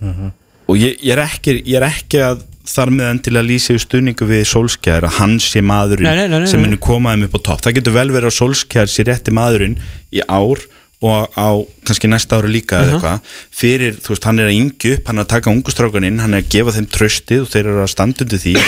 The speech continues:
Speaker 3: <coughs> Einmitt.
Speaker 2: Það er rosalegt efni í gangi hérna. Það sem vantar einhvern veginn er að það er allt utanum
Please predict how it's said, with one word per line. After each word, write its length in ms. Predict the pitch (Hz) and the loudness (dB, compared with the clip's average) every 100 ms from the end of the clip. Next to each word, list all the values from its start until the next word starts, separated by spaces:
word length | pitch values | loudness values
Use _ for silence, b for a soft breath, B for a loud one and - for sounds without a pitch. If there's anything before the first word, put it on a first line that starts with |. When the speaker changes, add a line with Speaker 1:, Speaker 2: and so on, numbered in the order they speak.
| - | 0
Speaker 3:
<coughs> 180 | 285 190 | -2 -2
Einmitt. 200 | 156 95 | 0 2
Speaker 2:
Það 100 | 92 | 0
er 40 | |
rosalegt 580 | 98 110 156 - 117 - - | 2 2 0 0 -4 -4 -4
efni 380 | - - 139 123 | -4 0 0 2
í 20 | |
gangi 220 | 131 139 | 0 0
hérna. 340 | 95 80 87 107 B B - | -2 -2 -2 -4 B B -4
Það 120 | 107 | 0
sem 160 | 110 | 2
vantar 560 | 107 170 - - - 156 | 2 -2 -6 -20 -4 -2
einhvern 160 | 139 123 | 0 0
veginn 140 | 110 | 2
er 180 | 90 107 - B B B B B - | 0 -2 -6 B B B B B -4
að 60 | |
það 100 | 120 | 0
er 80 | 117 | 0
allt 380 | 160 - - - | 0 -4 -12 -6
utanum 720 | 135 170 220 - 196 165 147 | -2 0 -2 -4 -2 0 0